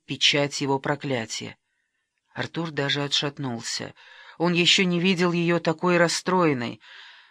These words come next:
«Господи, Каталина, неужели ты считаешь нас проклятыми?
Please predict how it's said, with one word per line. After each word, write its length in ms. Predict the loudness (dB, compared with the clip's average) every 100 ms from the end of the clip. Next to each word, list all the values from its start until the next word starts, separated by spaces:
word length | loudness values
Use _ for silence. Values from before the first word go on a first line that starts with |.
| -10
«Господи, 840 | -4 2 2 2 -4 -4 -4 -4
Каталина, 920 | -4 -4 -4 -4 -4 -4 -4 -8 -12 _ _ _ _ _ -8
неужели 480 | -4 -2 -2 -2 -4
ты 160 | -6 -2
считаешь 680 | -2 -2 -6 -4 0 0
нас 320 | 0 -4 -4 -6
проклятыми? 840 | -4 -4 -4 -10 -12 -12 -12 -14